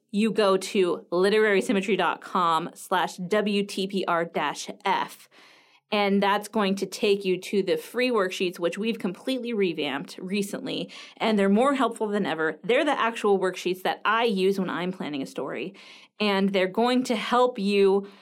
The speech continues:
so that you can take all this knowledge that has been in your brain from these, uh,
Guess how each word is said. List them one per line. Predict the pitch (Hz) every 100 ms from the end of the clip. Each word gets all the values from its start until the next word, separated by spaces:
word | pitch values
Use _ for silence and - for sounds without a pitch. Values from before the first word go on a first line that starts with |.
| - _
so | - 208
that | 196
you | 196
can | 233
take | 214 185
all | - 233
this | 269
knowledge | 247 220 208 220 220
that | 214 196
has | 208 175
been | 208 202 220
in | 220 226
your | 226 233
brain | 214 190 190 202
from | 208 185 196
these, | 196 196 190 190 185
uh, | 147 -